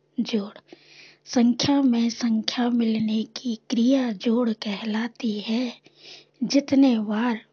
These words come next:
मिलाते जाओ, संख्या बढ़ती जाती है। सब्ट्रैक्शन यानी घटाव।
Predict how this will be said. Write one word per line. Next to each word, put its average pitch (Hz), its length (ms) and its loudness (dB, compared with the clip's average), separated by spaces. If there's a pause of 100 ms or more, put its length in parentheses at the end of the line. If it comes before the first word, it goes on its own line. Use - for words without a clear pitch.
(100)
मिलाते 220 600 0
जाओ, 214 560 -6 (260)
संख्या 233 640 0
बढ़ती 220 760 -4
जाती 196 500 -4
है। 190 280 -12 (2000)
सब्ट्रैक्शन - 880 2 (580)
यानी 214 240 4
घटाव। 214 640 -2